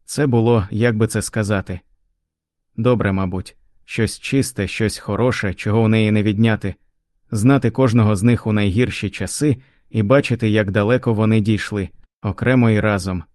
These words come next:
Частинка їхнього життя, а вони її. «Іноді й тут ставалося щось хороше»,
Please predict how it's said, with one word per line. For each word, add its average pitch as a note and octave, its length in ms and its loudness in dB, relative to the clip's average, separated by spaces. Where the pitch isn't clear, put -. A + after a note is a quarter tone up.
Частинка B2 560 0
їхнього G#2 460 0
життя, G#2 520 -2
а F#2+ 40 -2
вони G2+ 320 0
її. G2 500 -2
«Іноді B2+ 440 4
й G#2 40 2
тут C#3 280 -2
ставалося G#2+ 560 -2
щось G#2 260 -4
хороше», G#2+ 560 -2